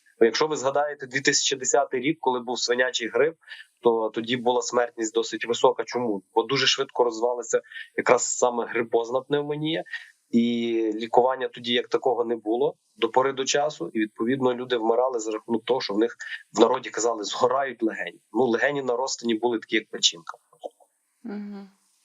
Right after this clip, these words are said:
Speaker 2: А зараз, як ви бачите, найбільше, ну, найчастіше ускладнення — це все-таки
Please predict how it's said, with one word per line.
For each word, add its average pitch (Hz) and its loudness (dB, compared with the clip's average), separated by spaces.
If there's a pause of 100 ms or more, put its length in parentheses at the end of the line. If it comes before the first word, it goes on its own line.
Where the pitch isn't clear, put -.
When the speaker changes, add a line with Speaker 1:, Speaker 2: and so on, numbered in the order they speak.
(560)
Speaker 2:
А 226 8
зараз, 254 0
як 277 -4
ви 277 -4
бачите, 226 -2
найбільше, 226 -2
ну, 208 -4
найчастіше 247 -4
ускладнення — 196 -2
це - -4
все-таки 208 -4